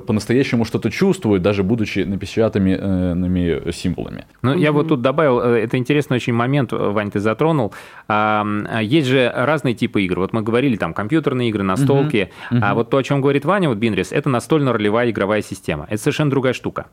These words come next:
Speaker 2: А, это, значит, удивительный вообще, н-, дивный новый мир, который ничего не имеет общего с компьютерами.
Speaker 3: Так.
Speaker 2: А, и мало имеет общего, на самом деле, с настолками.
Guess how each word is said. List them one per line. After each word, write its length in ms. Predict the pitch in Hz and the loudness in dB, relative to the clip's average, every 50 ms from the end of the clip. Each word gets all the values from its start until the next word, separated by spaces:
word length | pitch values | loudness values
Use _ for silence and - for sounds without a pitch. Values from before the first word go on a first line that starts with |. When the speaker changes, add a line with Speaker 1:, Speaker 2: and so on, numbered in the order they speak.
| _ - - - - - - - | _ -20 -20 -20 -20 -12 -6 -2
Speaker 2:
А, 260 | 101 98 95 98 - - | 0 0 0 0 0 0
это, 580 | - 165 180 185 - 170 156 151 151 147 143 135 | 0 0 0 2 2 2 4 4 4 4 2 2
значит, 260 | 123 127 120 - 117 - | 0 0 -2 -2 -2 -2
удивительный 640 | - 123 113 127 143 165 151 - - 107 101 98 | -2 0 2 2 2 2 0 0 0 0 2 2
вообще, 280 | 92 98 95 - - 104 | 2 0 0 0 -2 -2
н-, 340 | 95 95 98 - 110 110 113 117 | -2 -2 -2 -2 -2 -2 -2 -2
дивный 400 | 123 107 107 127 123 110 104 101 | -2 0 2 2 2 2 2 2
новый 300 | 101 110 107 92 92 90 | 2 2 2 2 2 2
мир, 280 | 90 90 90 107 - - _ _ - - _ _ _ _ | 2 2 0 0 -4 -8 _ _ -20 -20 _ _ _ _
который 260 | - 117 - 143 135 | -2 0 0 0 0
ничего 260 | 139 139 - - 156 | 0 0 0 0 2
не 140 | 147 139 131 | 2 2 2
имеет 220 | 127 131 120 107 - | 2 0 0 0 0
общего 240 | 113 - - 110 | -2 0 -2 -4
с 40 | 95 | -4
компьютерами. 600 | - - 98 87 90 82 - 90 98 123 147 147 - _ | -4 -6 -4 -4 -4 -4 -4 -4 -4 -4 -4 -6 -6 _
Speaker 3:
Так. 340 | - 185 165 165 180 196 - | -2 0 0 0 -2 -2 -2
Speaker 2:
А, 180 | 107 104 104 - | -2 -2 -2 -2
и 180 | - - 131 | -2 0 0
мало 360 | 127 147 170 202 208 185 165 | 2 2 2 2 2 2 2
имеет 280 | 147 143 156 165 147 - | 2 2 2 2 2 0
общего, 260 | 160 143 - - 123 | 0 0 -2 -2 -2
на 100 | 113 113 | -2 -2
самом 220 | - - 139 131 117 | -2 -2 -2 0 0
деле, 160 | 131 131 127 | 0 0 -2
с 80 | - | -2
настолками. 640 | - 117 107 - - 135 107 82 - 85 76 - - | -4 -6 -4 -2 -2 -2 -2 -2 -4 -6 -8 -10 -12